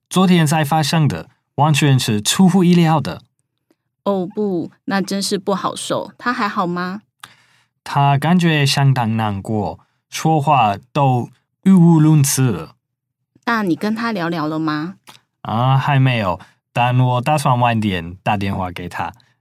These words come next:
Speaker 1: 也许我们可以一起喝杯酒聊聊。
Speaker 2: 嗯，好哦。那今天为什么会聊到这个英文？
Speaker 1: 嗯。
Speaker 2: 就是我在日本的时候就发现，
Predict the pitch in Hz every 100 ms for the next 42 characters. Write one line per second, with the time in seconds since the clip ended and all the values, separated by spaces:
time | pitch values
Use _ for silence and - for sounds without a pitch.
0 | - 151 143 143 139 127 117 107 107 -
1 | 160 139 123 135 131 110 90 - _ _
2 | - 104 107 98 104 90 90 95 85 87
3 | - _ _ 202 196 165 - 185 _ _
4 | _ _ _ _ _ _ _ _ _ _
5 | _ _ - 180 180 190 262 262 - 208
6 | 196 196 202 202 196 196 190 160 - 147
7 | 180 170 139 - 180 175 185 170 120 -
8 | _ _ _ _ _ _ _ _ - 87
9 | _ 208 214 202 - - _ _ _ _
10 | - 165 - 170 139 - - 151 156 185
11 | 208 196 - - - - - 156 131 _
12 | _ _ - 185 175 170 175 - 180 151